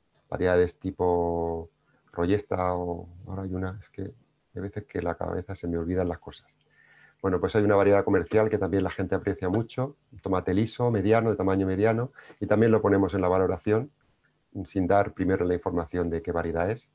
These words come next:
para que la gente nos lo valore. Entonces, bueno, pues normalmente,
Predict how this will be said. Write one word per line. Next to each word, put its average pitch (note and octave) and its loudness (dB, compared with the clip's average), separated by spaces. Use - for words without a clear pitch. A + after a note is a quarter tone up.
para G2+ 0
que G#2 2
la F#2 2
gente G#2 -2
nos G2 0
lo F2 0
valore. E2 -2
Entonces, F#2 -4
bueno, D#2+ -2
pues - -10
normalmente, G2+ 2